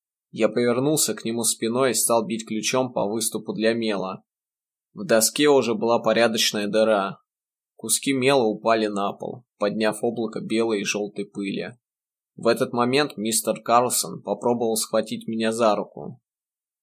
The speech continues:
Я повернулся и заехал ключом ему по голове. Всего один раз. Но было море крови. Он упал на пол. Очки отлетели на несколько шагов в сторону.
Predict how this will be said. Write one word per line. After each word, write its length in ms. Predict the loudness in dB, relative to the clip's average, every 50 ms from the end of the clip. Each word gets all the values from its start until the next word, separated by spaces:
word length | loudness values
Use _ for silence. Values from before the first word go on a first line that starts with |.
| _ _ _ _ _ _
Я 260 | -10 -4 2 2 2
повернулся 760 | 4 4 4 4 6 4 4 4 2 2 2 2 0 0 -2
и 60 | -2
заехал 500 | 0 2 4 6 6 4 4 2 -4 -4
ключом 500 | -4 -2 -4 -2 -2 0 0 0 0 0
ему 240 | -2 -2 -4 -6 -6
по 120 | -6 -10 -2
голове. 600 | 0 2 4 4 4 4 4 0 -2 -4 -6 -12 -16 _ _ _ _ _ _
Всего 380 | -2 0 2 4 6 8 8
один 260 | 8 8 6 2 2 2
раз. 480 | 2 2 0 0 -2 -4 -6 -8 _ _ _ _ _ _ _ _ _ _ _ _
Но 160 | -4 -2 2
было 240 | 4 6 6 6 6
море 280 | 6 4 4 4 2
крови. 580 | -2 -2 0 2 2 2 0 0 -6 -8 -10 -12 _ _ _ _ _ _ _
Он 200 | -4 -2 0 -2
упал 420 | -2 2 6 6 6 6 4 4
на 180 | 4 4 2 2
пол. 340 | 0 -4 -8 -8 -10 -14 _ _ _ _ _ _ _ _ _ _ _
Очки 380 | -6 0 0 0 0 4 4
отлетели 540 | 4 4 4 0 -2 -2 0 0 2 2 2
на 160 | 0 0 0
несколько 500 | 0 0 -2 -2 -2 -4 -6 -6 -4 -2
шагов 400 | -2 0 0 0 2 0 0 0
в 40 | 0
сторону. 720 | -2 0 2 2 2 2 0 -2 -6 -8 -8 -10 -12 -14